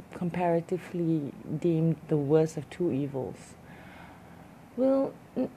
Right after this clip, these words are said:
probably never come to fully understand how, why, when, who, and what. But does it matter? All we need to remember is that carrying around the resentment, the hurt,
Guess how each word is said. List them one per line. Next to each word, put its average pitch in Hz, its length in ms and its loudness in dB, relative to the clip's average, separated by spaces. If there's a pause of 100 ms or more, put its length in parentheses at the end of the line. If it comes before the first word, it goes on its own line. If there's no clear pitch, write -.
probably 320 360 2
never 233 280 4
come 208 160 2
to 202 80 2
fully 190 280 2
understand 160 500 0
how, 165 420 -2
why, 160 580 -2
when, 151 440 -2
who, 151 380 -4
and 135 200 -2
what. 135 240 -2 (1040)
But - 160 -4 (360)
does 151 220 -2
it - 100 -4
matter? 147 400 -4 (1500)
All 254 200 6
we 294 140 0
need 220 220 4
to 196 100 -4
remember 185 560 0
is - 160 -2
that - 260 -4
carrying 240 440 -2
around 185 460 -2
the 175 100 0
resentment, 151 800 -2 (400)
the 175 80 -4
hurt, 185 520 -4